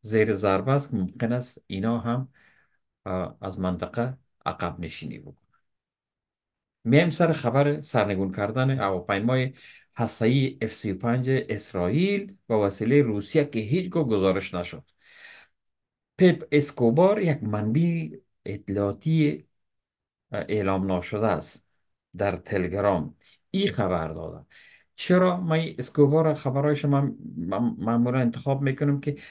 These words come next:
همیشه وقتی که اینا اطلاعات دادن هفتاد، هشتاد درصد درست بوده، یعنی که تجربه داریم از این.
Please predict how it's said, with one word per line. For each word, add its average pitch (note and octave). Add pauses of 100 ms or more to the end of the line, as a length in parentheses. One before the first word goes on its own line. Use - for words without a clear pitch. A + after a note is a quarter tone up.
(120)
همیشه C3 (440)
وقتی A#2
که F#2
اینا A2+
اطلاعات G#2+
دادن A#2+ (800)
هفتاد، F3
هشتاد D3
درصد B2
درست F#2
بوده، D#2 (1900)
یعنی G#2
که C3
تجربه G2+
داریم E2
از D#2
این. -